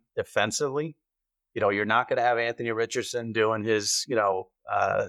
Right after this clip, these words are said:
Superman stuff out there and, and keeping you off balance. You're gonna have Graham Mertz, who's, you know, a bit of a statue. Um,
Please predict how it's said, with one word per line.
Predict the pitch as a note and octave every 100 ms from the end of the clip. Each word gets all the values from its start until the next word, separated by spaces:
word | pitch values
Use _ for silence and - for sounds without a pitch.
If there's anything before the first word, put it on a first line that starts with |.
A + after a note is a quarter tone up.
| - -
Superman | - A2+ A#2 A#2 A2
stuff | - A#2 -
out | A2+ A2 -
there | A2 G#2+
and, | G2 G2+
and | G2
keeping | - A2 A2
you | G#2
off | G#2
balance. | A2 G#2+ A2 A2
You're | G2+
gonna | F#2
have | F#2
Graham | G#2 G#2+ G2
Mertz, | G#2 G#2+ -
who's, | G2 - - _ _ _ _ A#2
you |
know, | G2+
a |
bit | F#2+ A2
of | G2+
a |
statue. | - A2 G2+ - A2+ G#2 - _ _ -
Um, | F#2+ F#2+ F#2